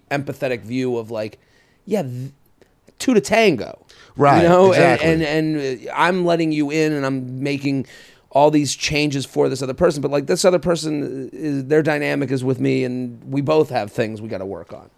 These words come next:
Speaker 2: Yeah, I remember I got into a conversation before. Sh-, uh, she was saying, "Well, when you just, when you talk about your ex, you're not taking any responsibility." I'm like, "Well, no, I just can't explain the situation <laughs> without explaining the dynamic." You know, it's like
Speaker 1: Right.
Speaker 2: one of those, like, "I,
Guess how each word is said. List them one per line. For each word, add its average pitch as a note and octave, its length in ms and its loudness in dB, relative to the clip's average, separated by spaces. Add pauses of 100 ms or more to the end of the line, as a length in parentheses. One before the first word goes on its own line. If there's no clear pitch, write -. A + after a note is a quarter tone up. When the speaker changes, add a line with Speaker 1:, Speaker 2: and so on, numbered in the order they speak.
Speaker 2:
Yeah, D#3 140 -4
I - 20 0
remember C3+ 180 0
I A#2+ 40 4
got A#2 60 2
into A2+ 100 -4
a - 20 -6
conversation G2+ 600 -10 (100)
before. F#2 400 -12
Sh-, - 120 -16
uh, D#2 200 -10
she D#2 100 -14
was D#2+ 60 -14
saying, E2+ 160 -12
"Well, D#2+ 180 -10
when E2+ 160 -14
you F2 60 -10
just, E2+ 240 -12
when G2+ 80 -10
you F#2+ 40 -10
talk A#2 200 -6
about F#2+ 200 -8
your G2 120 -8
ex, - 240 -8
you're E2+ 100 -12
not F2 240 -10
taking D#2+ 320 -12
any D#2 160 -14
responsibility." C#2+ 840 -14
I'm D#2 120 -14
like, E2 180 -14 (280)
"Well, D#3+ 120 -10
no, D#3+ 40 4
I C#3+ 60 4
just C3+ 120 -4
can't C3+ 140 -4
explain A#2+ 240 -8
the F#2+ 60 -12
situation A2 600 -6
<laughs> - 40 -16
without A2 180 -4
explaining A2+ 640 -2 (220)
the B2 80 -6
dynamic." A2+ 600 0
You A2 60 -2
know, A#2 160 2
it's B2 100 4
like B2 100 6
Speaker 1:
Right. A#2 40 2
Speaker 2:
one B2+ 100 4
of B2 60 4
those, A#2+ 160 2
like, A2 160 0
"I, G2+ 120 -2